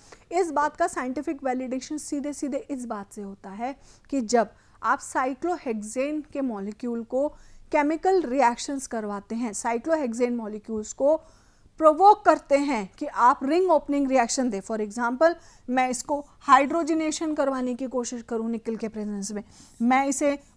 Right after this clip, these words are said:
ब्रोमिनेशन करवाने की कोशिश करूं, या फिर मैं इसे हाइड्रोहेलोजिनेशन करवाने की कोशिश करूं, addition of hydrogen and addition of halogen, what happens?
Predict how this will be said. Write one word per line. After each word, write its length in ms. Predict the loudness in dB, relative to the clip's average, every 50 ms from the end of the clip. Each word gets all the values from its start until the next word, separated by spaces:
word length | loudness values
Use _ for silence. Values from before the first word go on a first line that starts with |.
| -6
ब्रोमिनेशन 760 | -2 2 2 2 2 2 0 0 0 0 -2 -4 -6 -6 0
करवाने 420 | 0 0 0 2 0 -2 -2 -4
की 140 | -4 -6 -6
कोशिश 380 | -4 -2 -2 -2 -2 -4 -6 -4
करूं, 280 | -4 -4 -2 -2 -4 -8 -12 -18 -20 -20 -12 -8
या 320 | -4 2 4 4 4 4
फिर 320 | 2 2 4 4 4 2 0 -6 -14 -12 -4 0
मैं 260 | 2 4 4 4 4
इसे 320 | 2 0 -2 -2 -4 -4 -4 -8 -14 -20 _ -14 0
हाइड्रोहेलोजिनेशन 1500 | 4 6 6 8 6 4 0 0 2 6 6 6 6 8 8 8 8 6 2 -2 -2 -4 -2 -4 -4 -4 -4 -4 -2 0
करवाने 400 | 0 0 0 0 0 -2 -2 -2
की 120 | -4 -4
कोशिश 340 | -2 -2 -4 -4 -6 -10 -12
करूं, 240 | -8 -8 -8 -6 -6 -6 -6
addition 320 | -6 -8 -10 -8 -8 -6 -6 -6
of 140 | -6 -8 -8
hydrogen 580 | -8 -8 -6 -4 -4 -4 -2 0 -2 -2 -2 -6 _ _ _ _ _ 2
and 260 | 2 4 4 4 0
addition 480 | -2 -2 -4 -6 -6 -6 -6 -6 -6 -6
of 120 | -6 -6
halogen, 380 | -6 -6 -6 -8 -8 -10 -10 -10 -12 -18 _ _ _ _
what 340 | -8 -2 -2 -2 -2 -2 -4
happens? 400 | -4 -4 -4 -4 -4 -4 -4 -6